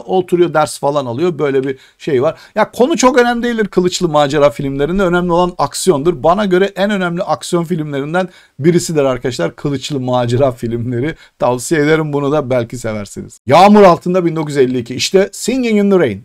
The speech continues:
Bu arkadaşlar sinemanın, Hollywood'un en ünlü sahnesidir. Görmüşsünüzdür kesin. Elinde bir şemsiye, yağmurun altında dans eden Jim Carrey. Müthiş bir sahnedir arkadaşlar.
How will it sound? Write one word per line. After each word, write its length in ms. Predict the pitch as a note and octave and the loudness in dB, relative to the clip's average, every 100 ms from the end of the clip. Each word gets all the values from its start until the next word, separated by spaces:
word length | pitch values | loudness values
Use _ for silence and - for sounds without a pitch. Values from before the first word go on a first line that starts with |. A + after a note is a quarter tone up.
| _ | _
Bu 180 | F3 A#3+ | 4 4
arkadaşlar 480 | D3 C3+ A#2 F#3 F3+ | 4 2 0 0 0
sinemanın, 680 | - D#3 G#3 G#3 A2+ - - | -2 -2 0 0 -2 -6 0
Hollywood'un 440 | C3+ F3+ C#3 C#3+ - | 4 6 4 -2 -6
en 140 | G3 G3+ | -6 -4
ünlü 200 | C#3 C#3+ | -4 -4
sahnesidir. 580 | - A#2+ B2 A#2+ B2+ G2+ | -2 -2 -4 -6 -8 -6
Görmüşsünüzdür 760 | G#2+ A3+ B3+ A#3+ E3+ C#3 B2+ | 0 2 2 -4 -4 -4 -6
kesin. 360 | A#2 A#2+ C#3+ F#3 | -4 -4 -4 -2
Elinde 360 | F3 F3+ E3+ F3 | -2 0 0 4
bir 160 | E3+ | 2
şemsiye, 600 | D#3+ D#3 D3 - D#3 E3 - - _ | 2 0 0 -2 -2 -2 -4 -18 _
yağmurun 500 | B2+ E3 D#3+ D#3+ D#3 | 2 4 4 2 2
altında 500 | E3+ C#3+ D#3 E3+ C3+ | 2 0 -2 -6 0
dans 320 | D#3 F3 - | 0 0 -2
eden 280 | C3 E3 D#3 | -2 -2 -4
Jim 200 | B2 B2+ | -6 -6
Carrey. 400 | B2 A#2+ A#2+ D#3+ - _ C#3 | -2 0 0 -4 -8 _ -6
Müthiş 440 | E3 - E3 - | -6 -4 -10 -6
bir 80 | B2+ | -6
sahnedir 520 | - C3 A#2+ B2+ A#2+ | -2 -2 0 -2 -2
arkadaşlar. 580 | A#2 A2 A#2 A2 E3+ | -4 -2 -4 -2 -4